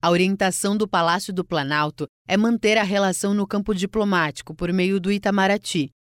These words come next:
para evitar que o conflito seja explorado politicamente durante o processo eleitoral. Durante a permanência em Brasília, o embaixador Júlio Bitelli deverá apresentar um relatório sobre a situação política na Argentina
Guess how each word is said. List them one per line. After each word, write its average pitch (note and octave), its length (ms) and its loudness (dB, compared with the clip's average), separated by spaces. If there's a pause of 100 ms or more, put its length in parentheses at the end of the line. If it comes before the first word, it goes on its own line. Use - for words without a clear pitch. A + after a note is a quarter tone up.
(140)
para G3+ 200 4
evitar G#3+ 580 0
que G#3+ 100 -6
o G3 40 -2
conflito G3+ 480 -2
seja G3+ 380 2
explorado G3+ 640 0
politicamente G#3+ 880 0
durante F#3+ 400 0
o - 20 -2
processo G3+ 560 -2
eleitoral. E3+ 600 0 (520)
Durante E3 400 2
a F3+ 60 2
permanência F3+ 640 2
em F3 80 2
Brasília, D#3+ 600 0 (180)
o G3 40 0
embaixador G3+ 600 2
Júlio A3 320 2
Bitelli E3+ 560 0 (180)
deverá G3 440 4
apresentar G3 580 0
um G3 60 2
relatório F#3 640 2
sobre F3+ 260 -2
a F#3 60 2
situação G3 520 0
política G3+ 680 0
na F#3 140 2
Argentina E3 680 0